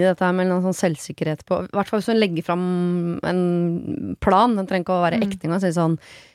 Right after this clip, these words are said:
Speaker 1: "Nå begynner jeg å få en følelse av hva jeg har lyst til å bli, så nå tenker jeg, når det året her er ferdig nå, så skal jeg ta det og det og det, og så skal jeg gjøre sånn og sånn, er planen nå, det gleder jeg meg til, det tror jeg blir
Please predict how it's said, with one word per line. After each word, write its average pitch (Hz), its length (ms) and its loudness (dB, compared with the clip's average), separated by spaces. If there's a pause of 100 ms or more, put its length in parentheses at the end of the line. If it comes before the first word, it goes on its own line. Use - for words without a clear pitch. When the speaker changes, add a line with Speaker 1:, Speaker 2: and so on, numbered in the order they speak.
(200)
Speaker 1:
"Nå 226 220 2
begynner 180 400 4
jeg 190 140 4
å 180 40 -2
få - 140 -2
en 190 160 0
følelse 180 300 2
av 180 100 2
hva 165 140 4
jeg 180 60 4
har 175 40 2
lyst - 140 -6
til 185 100 2
å - 20 -2
bli, 202 220 4
så 269 100 -8
nå 208 120 0
tenker 185 240 0
jeg, 180 140 2
når 190 120 2
det 190 160 6
året 175 220 4
her 165 120 2
er 185 40 4
ferdig 175 300 0
nå, 247 120 2
så 208 160 -6
skal - 160 -4
jeg - 40 -8
ta 180 260 4
det 175 200 2
og 170 120 2
det 160 140 2
og 165 100 0
det, 233 140 6 (100)
og 214 60 0
så - 140 -6
skal 190 200 -2
jeg 185 60 6 (100)
gjøre 165 80 -2
sånn 160 180 -2
og 160 80 -2
sånn, 233 260 2
er 185 60 0
planen 165 460 2
nå, 170 120 2
det 190 140 2
gleder 185 220 4
jeg 151 40 -4
meg 156 100 -4
til, 196 120 2
det 196 60 -6
tror 160 140 0
jeg 156 80 0
blir 180 120 -2